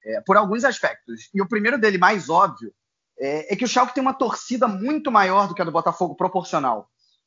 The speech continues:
É, o Schalke tem a terceira maior torcida da Alemanha, só perde pro Bayern de Munique e pro Borussia Dortmund.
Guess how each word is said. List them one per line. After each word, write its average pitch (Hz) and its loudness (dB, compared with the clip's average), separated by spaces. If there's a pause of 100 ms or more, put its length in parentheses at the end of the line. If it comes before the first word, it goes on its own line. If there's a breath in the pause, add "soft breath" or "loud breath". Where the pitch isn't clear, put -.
É, 120 -4 (580)
o 156 -6
Schalke 208 2
tem 240 2
a 220 0
terceira 240 0
maior 220 2
torcida 196 -6
da 170 2
Alemanha, 170 -2
só 160 -4
perde 190 -2
pro 170 -12
Bayern 170 0
de 160 -4
Munique 151 -6
e - -20
pro 160 -8
Borussia 151 -2
Dortmund. 160 0